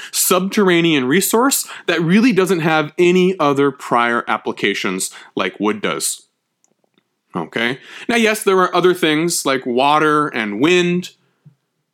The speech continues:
that were also energy sources, but these are limited. Now, with, you know, modern technology, after the Industrial Revolution, we can create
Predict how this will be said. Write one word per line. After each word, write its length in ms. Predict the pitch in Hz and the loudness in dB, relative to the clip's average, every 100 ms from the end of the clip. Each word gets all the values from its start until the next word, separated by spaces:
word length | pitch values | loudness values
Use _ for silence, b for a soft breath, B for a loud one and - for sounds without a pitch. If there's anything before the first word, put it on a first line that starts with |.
| _ _ _ _ - | _ _ _ _ -6
that 120 | 113 | 0
were 120 | 143 | 2
also 300 | 147 165 - | 2 0 -2
energy 340 | 147 143 135 147 | 0 0 0 -2
sources, 480 | 135 123 123 135 | 0 0 0 -2
but 200 | 131 - | -2 -2
these 220 | 190 220 190 | 0 0 2
are 320 | 170 196 214 | 0 0 0
limited. 480 | 262 311 214 151 - _ _ _ _ _ _ _ _ | 2 2 2 0 -2 _ _ _ _ _ _ _ _
Now, 500 | 151 220 339 175 143 | -2 0 2 2 0
with, 360 | 180 160 151 - | 0 0 -2 -2
you 100 | 165 | 0
know, 100 | 143 | 2
modern 400 | 151 175 190 175 | 0 0 0 0
technology, 720 | 185 160 180 277 190 135 156 | -2 -2 0 0 0 -2 -4
after 340 | - 453 - 285 | -2 -4 0 0
the 140 | 190 | 2
Industrial 480 | 156 143 135 - 139 | 2 0 -2 -2 0
Revolution, 480 | 127 117 104 - 185 | 0 0 -2 0 -2
we 80 | 208 | -2
can 80 | |
create 440 | 180 180 165 165 | -2 2 2 0